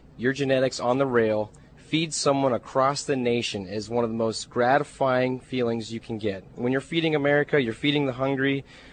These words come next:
especially even in other countries, you're feeding their hungry with the beef that you've produced, and you've made it as efficient as you can and as tasty as well. Uh, there's nothing better than feeling you've helped someone out and you gave them a product that actually helps them throughout survival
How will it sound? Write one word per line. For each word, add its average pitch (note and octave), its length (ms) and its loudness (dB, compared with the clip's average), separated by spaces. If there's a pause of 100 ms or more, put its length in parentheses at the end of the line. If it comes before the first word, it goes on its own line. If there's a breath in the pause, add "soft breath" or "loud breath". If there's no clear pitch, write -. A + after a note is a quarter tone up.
(120 loud breath)
especially C3 680 0
even D3 240 0
in B2 100 0
other D3 240 4
countries, A#2 400 -4
you're A#2 120 -4
feeding A#2+ 320 -2
their A#2 160 2
hungry A#2+ 320 -2
with A2+ 180 -4
the A2+ 80 -16
beef B2+ 280 -6
that G#2+ 80 -10
you've B2 220 -6
produced, B2 600 -6 (100)
and A2 140 -8
you've A2+ 100 -10
made B2 140 2
it A#2 100 2
as G2+ 60 -10
efficient C3 360 -2
as A#2 140 -4
you A#2 60 -10
can B2 340 -2
and G#2+ 80 -8
as F#2 100 -12
tasty D3+ 400 -6
as G#2 140 -4
well. A2+ 360 0 (640 loud breath)
Uh, - 60 -8
there's A#2+ 260 2
nothing D3 460 2
better A#2+ 320 2
than A2 140 -6
feeling A2+ 300 -4
you've B2 160 -4
helped C3 200 -2
someone C3 340 -2
out A2+ 380 0
and A2 140 -6
you A2+ 40 -8
gave B2 200 0
them B2 80 -2
a G#2+ 40 0
product B2 440 4
that A2+ 100 -2
actually A#2 280 -4
helps B2 220 -4
them A2 140 -4
throughout A2 380 0
survival G2 600 -10